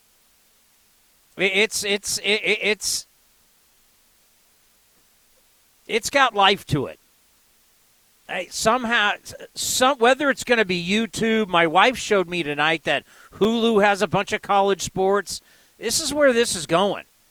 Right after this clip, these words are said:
'cause these are the companies that have the most money now. And if they really want sports, I mean, Google owns YouTube. They've got more money. I mean,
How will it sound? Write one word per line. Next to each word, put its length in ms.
'cause 180
these 300
are 40
the 80
companies 600
that 160
have 220
the 60
most 300
money 300
now. 240
And 120
if 120
they 180
really 280
want 280
sports, 720
I 60
mean, 220
Google 500
owns 800
YouTube. 540
They've 200
got 220
more 240
money. 380
I 40
mean, 300